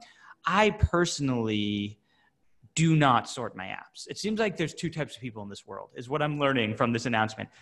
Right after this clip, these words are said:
Those who really care about the position of every single app and will not use this at all, and those who do not care and therefore will really like this.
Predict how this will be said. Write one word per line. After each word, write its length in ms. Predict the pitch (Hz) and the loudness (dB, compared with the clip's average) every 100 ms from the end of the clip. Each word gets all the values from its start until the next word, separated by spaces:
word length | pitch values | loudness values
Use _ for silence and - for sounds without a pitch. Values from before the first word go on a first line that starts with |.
| - | 0
Those 380 | 147 160 180 - | 6 8 8 6
who 140 | 156 | 2
really 540 | 131 151 175 175 170 160 | 2 2 4 6 6 2
care 420 | - 131 131 135 | 2 4 6 4
about 380 | 120 127 120 120 | 4 2 2 -2
the 60 | |
position 380 | 127 117 120 120 | -4 -2 -2 -2
of 120 | 110 - | -6 -4
every 240 | 123 143 | 0 0
single 320 | 135 143 139 131 | 0 0 2 4
app 260 | 117 131 | 4 2
and 220 | - 131 | -2 0
will 160 | 156 190 | 4 6
not 200 | 180 156 | 6 4
use 180 | 156 135 | 4 2
this 200 | 131 - | 0 0
at 80 | 123 | 4
all, 340 | 120 113 110 - - - | 6 6 4 -4 -8 -2
and 180 | 143 | 0
those 360 | 139 156 160 156 | 4 4 4 2
who 440 | 120 135 131 127 | -2 0 2 2
do 240 | 127 123 110 | 0 -2 -2
not 500 | 101 98 131 - - | 0 2 2 0 -4
care 500 | 185 190 208 233 - - - - | -2 0 2 0 -4 -14 -6 -2
and 240 | 131 123 | 0 2
therefore 360 | 127 120 135 117 | 2 2 2 0
will 180 | 110 | 0
really 260 | 104 107 101 | -2 -4 -2
like 280 | 101 95 - | -4 -6 -8
this. 280 | 87 - - | -12 -12 -12